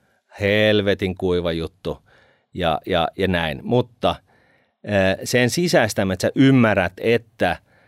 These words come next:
jos sulla on kahden prosentin sijoittamiseen liittyvät kulut ja sä saat keskimäärin seitsemän prosentin reaalituoton vuodessa – niin se tarkoittaa nämä kaksi prosenttia, siis hallinnointipalkkioissa ja sijoitusrahastossa puolitoista prosenttia ja jotain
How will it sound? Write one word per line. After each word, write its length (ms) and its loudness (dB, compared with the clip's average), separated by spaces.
jos 160 -4
sulla 180 2
on 60 0
kahden 240 2
prosentin 540 0
sijoittamiseen 640 -2
liittyvät 520 -4
kulut 460 -4
ja 80 -12
sä 220 -4
saat 320 0
keskimäärin 680 -2
seitsemän 400 -4
prosentin 560 -6
reaalituoton 800 -4
vuodessa – 540 -8
niin 100 -6
se 80 0
tarkoittaa 720 0
nämä 120 -6
kaksi 300 -2
prosenttia, 640 -2
siis 300 -10
hallinnointipalkkioissa 1160 -2
ja 60 -2
sijoitusrahastossa 840 -6
puolitoista 360 -6
prosenttia 560 -6
ja 80 -6
jotain 340 -6